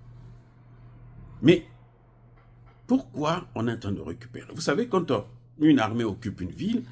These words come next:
quand on récupère la ville, eh ben, il y a des victimes, non ?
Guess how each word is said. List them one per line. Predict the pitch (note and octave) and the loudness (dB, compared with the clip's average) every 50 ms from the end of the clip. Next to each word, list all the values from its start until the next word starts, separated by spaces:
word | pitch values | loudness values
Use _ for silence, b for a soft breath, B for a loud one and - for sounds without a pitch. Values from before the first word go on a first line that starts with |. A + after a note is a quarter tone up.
| B B B B B - | B B B B B 0
quand | D#3 D#3+ D#3 - | 0 0 0 0
on | G2 | -4
récupère | F2 G2 G#2 G2+ G2 - - C3 A#2 F#2+ | -2 -2 -4 -4 -6 -2 -2 0 0 0
la | E2+ F2 | -4 -6
ville, | E2+ C3+ G3 A3+ B3 B3+ - - - - - - - | -4 -2 -2 -2 -2 -4 -6 -12 -20 -20 -20 -20 -20
eh | - - - F2+ | -20 -14 -12 -10
ben, | F#2 - - - - G2+ F#2+ F2 - - - - | -10 -10 -10 -6 -6 -6 -6 -6 -10 -16 -16 -10
il | - G2+ | -6 -6
y | G2+ | -6
a | - | -6
des | D2+ F2+ E2+ | -4 -6 -6
victimes, | E2+ A#2+ B2+ - - - D#4+ D4+ C4 | -4 -6 -6 -6 -2 0 2 2 4
non ? | E3 F3 A#3 - | 2 0 -2 -6